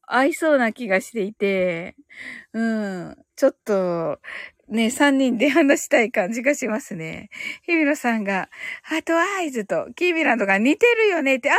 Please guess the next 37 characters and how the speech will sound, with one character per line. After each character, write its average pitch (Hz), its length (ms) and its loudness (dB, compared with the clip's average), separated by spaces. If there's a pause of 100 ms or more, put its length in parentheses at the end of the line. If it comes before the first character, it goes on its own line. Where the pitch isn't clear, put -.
(120)
キ - 80 -2
ー 453 40 6 (200)
ミ - 20 -4
ラ 392 120 -2
ン - 20 -4
ド 285 140 4
も 262 160 2
思 277 160 -2
っ 330 40 -2
た？ 202 460 -2 (340)
ね 320 580 0 (200)
え。 240 40 -16 (200)
<laughs> 392 1120 0 (2250)
似 392 180 2
て 440 100 4 (100)
る 403 160 4
よ 339 160 2
ね。 302 480 0 (320)
私 381 420 0
も 359 220 -2
思 359 180 -4
っ - 20 -4
た。 214 560 -4
あ 220 120 -2
の、 226 360 -4
な 277 180 -4
ん 240 60 -12
か、 214 180 -6
な 285 260 -6
ん - 60 -20
て 320 100 -10
言 269 100 -2
う 240 40 -4
ん 226 60 -6
だ 214 120 -4
ろ 196 420 -6
う。 - 40 -20